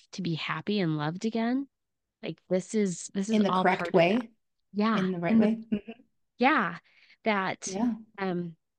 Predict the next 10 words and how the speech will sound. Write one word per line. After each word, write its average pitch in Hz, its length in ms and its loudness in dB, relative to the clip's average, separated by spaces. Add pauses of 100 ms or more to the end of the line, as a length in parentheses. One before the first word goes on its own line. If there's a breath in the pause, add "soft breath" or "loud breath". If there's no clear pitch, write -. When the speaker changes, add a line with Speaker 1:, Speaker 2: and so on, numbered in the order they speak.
(200)
Speaker 1:
you 233 180 -2
feel 285 160 -2
safe - 760 -4
again. 160 480 -6
Speaker 2:
Mm-hmm. 175 420 -4 (340)
Speaker 1:
You 208 180 0
feel 277 220 -2
safe, 233 600 0 (160)
and, 175 640 2 (640 soft breath)
um, 170 460 -2